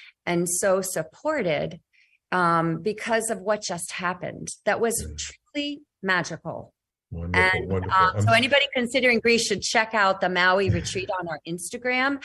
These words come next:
Speaker 1: because they'll get the energy of what we did
Speaker 2: Mm-hmm.
Speaker 1: and they'll see if it's for them or not.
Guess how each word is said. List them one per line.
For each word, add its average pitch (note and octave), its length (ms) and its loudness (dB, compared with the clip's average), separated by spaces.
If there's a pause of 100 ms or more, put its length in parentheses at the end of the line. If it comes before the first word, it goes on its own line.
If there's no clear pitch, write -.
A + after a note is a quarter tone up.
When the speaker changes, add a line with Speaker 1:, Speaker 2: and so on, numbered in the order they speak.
(280)
Speaker 1:
because G#3 440 0
they'll G#3 240 4
get C4+ 320 0
the - 180 -2
energy G3+ 520 -4
of D3+ 100 -6
what F3+ 240 -2
we F3 140 -2
did F#3 480 -6 (560)
Speaker 2:
Mm-hmm. - 40 -2
Speaker 1:
and E3+ 480 2
they'll F3 120 6
see B3+ 260 0
if B3+ 140 0
it's - 160 -6
for A3+ 140 -2
them C4+ 200 0
or D4+ 80 -4
not. D#3 280 -4